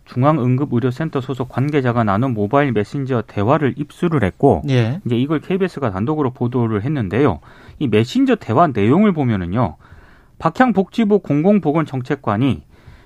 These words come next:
Speaker 1: 중앙응급의료센터 관계자에게 "오늘 대통령 주재회의 결과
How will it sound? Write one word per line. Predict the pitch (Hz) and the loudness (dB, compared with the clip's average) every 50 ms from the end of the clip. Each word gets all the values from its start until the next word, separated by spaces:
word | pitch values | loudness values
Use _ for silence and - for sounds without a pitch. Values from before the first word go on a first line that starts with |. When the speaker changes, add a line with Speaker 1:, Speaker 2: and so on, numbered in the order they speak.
| - - | -20 -10
Speaker 1:
중앙응급의료센터 | - - 143 175 220 254 233 185 175 175 185 214 156 147 147 170 165 - 185 170 170 151 | -2 2 4 6 6 4 4 2 2 2 2 2 2 2 0 0 0 -2 -4 -4 -4 -6
관계자에게 | - - 139 156 151 147 143 127 120 107 98 87 82 - 120 110 87 78 - - _ - _ _ _ - | -4 -4 -4 -2 -2 -2 -2 -2 0 -2 -2 -4 -2 0 0 0 0 -2 -8 -16 _ -20 _ _ _ -4
"오늘 | - 123 160 202 220 196 | 0 2 4 4 4 4
대통령 | - 123 120 - - 156 165 165 165 156 135 | 0 -2 -4 -2 -2 -2 -2 -2 -2 -4 -6
주재회의 | - - 143 131 185 180 165 - 151 147 151 131 | -8 -12 -2 2 2 2 2 0 0 -2 -2 -2
결과 | - - 117 120 - 123 90 82 90 | 2 2 2 4 4 2 0 0 -4